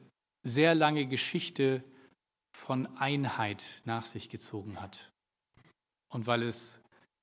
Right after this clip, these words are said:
diese Liebe ist, die uns verbindet in der Gemeinde,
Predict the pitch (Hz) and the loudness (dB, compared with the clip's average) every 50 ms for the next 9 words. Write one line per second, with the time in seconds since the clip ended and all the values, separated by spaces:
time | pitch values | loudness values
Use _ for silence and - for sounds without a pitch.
0 | _ - - 160 151 135 147 143 135 147 175 180 143 139 - 127 110 - - - | _ -4 -2 0 2 4 4 4 4 4 2 2 2 2 0 0 -2 -4 -4 -4
1 | 151 165 - 131 117 - - - 113 110 110 151 165 180 175 185 175 175 - - | -4 -2 -2 -2 -2 -2 -2 -2 -2 0 0 2 2 4 2 2 0 0 -4 -10
2 | - - - _ - _ _ _ _ _ _ _ - 143 135 139 131 131 131 127 | -10 -14 -20 _ -20 _ _ _ _ _ _ _ -4 0 2 2 2 2 0 0
3 | 127 123 123 123 123 120 120 120 120 | 0 0 0 0 0 -2 -2 -4 -4